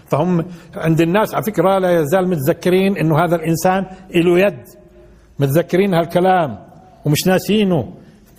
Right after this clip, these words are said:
فضائله له يد. آه، واللي مقدم.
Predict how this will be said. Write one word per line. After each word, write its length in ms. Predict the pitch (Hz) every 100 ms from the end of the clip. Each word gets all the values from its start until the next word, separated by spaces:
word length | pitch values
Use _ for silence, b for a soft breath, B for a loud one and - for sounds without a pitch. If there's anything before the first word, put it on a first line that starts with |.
| -
فضائله 640 | 156 185 196 170 180 - - - - - _ -
له 360 | - 196 190
يد. 260 | 202 196 131 - - - - - - - - 160
آه، 420 | 190 151 - - -
واللي 260 | 160 185
مقدم. 600 | 196 - 233 170 240 269